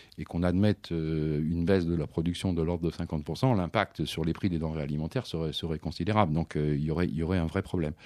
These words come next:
Le deuxième, c'est qu'on ne peut pratiquer durablement l'agriculture biologique que si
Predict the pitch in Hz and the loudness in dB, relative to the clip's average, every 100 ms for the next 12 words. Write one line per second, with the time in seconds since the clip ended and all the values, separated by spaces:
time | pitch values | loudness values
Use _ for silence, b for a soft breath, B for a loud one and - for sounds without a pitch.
0 | B B B B 107 104 104 104 165 143 | B B B B 6 6 8 8 8 8
1 | - 87 95 92 85 - 107 - 101 - | 4 2 2 2 2 4 4 4 2 2
2 | 90 104 92 98 92 92 95 87 85 82 | 2 2 2 2 4 4 4 2 0 -2
3 | 85 - 85 80 85 110 165 _ - 147 | -4 -2 0 2 2 2 0 _ 8 10
4 | 123 - - 175 | 10 6 4 4